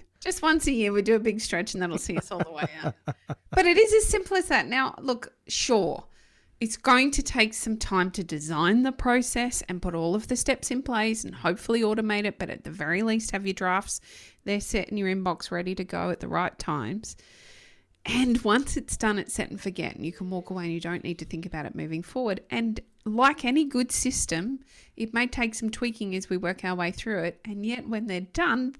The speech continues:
Speaker 1: they're done. We just follow the same system and we get the same result every time. And the same result in the,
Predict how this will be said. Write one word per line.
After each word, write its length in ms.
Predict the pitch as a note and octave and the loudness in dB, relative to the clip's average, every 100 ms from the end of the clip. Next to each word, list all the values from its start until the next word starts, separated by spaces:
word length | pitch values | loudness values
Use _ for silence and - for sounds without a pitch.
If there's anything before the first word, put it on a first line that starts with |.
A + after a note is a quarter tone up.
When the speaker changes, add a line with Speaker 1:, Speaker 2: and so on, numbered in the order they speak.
| - | -6
Speaker 1:
they're 160 | A#3+ A#3+ | -4 -2
done. 420 | C4+ D#4+ D4 D3+ F#3 | 2 4 2 0 -6
We 140 | G#3 | -4
just 300 | B3+ F#4+ - | -2 -4 -2
follow 280 | C4+ D4 C4+ | 4 6 6
the 100 | C4 | 6
same 340 | - A#3 B3+ | 4 2 2
system 580 | A#3+ C4 B3+ - F#3 A#3 - - - - | -2 -4 -4 -4 -4 -4 -10 -20 -20 -6
and 100 | G#3 | -2
we 60 | |
get 220 | F#3+ A3+ A3+ | 2 0 2
the 80 | |
same 280 | A3+ A3 G#3+ | 0 2 2
result 380 | G3+ G3 G3 F#3+ | 0 2 2 2
every 240 | F#3 F3+ G3 | 0 0 -2
time. 420 | A#3+ C#4 - - - - - - | -4 -6 -6 -8 -16 -20 -18 -2
And 80 | |
the 40 | A3 | 0
same 320 | A3 B3 C#4+ | 6 6 6
result 460 | A#3+ A3 G#3+ G#3+ - - | 4 6 6 6 2 -6
in 340 | G#3+ G3 F3 - | -4 -4 -6 -6
the, 340 | - F#3 E3 | -4 -2 -4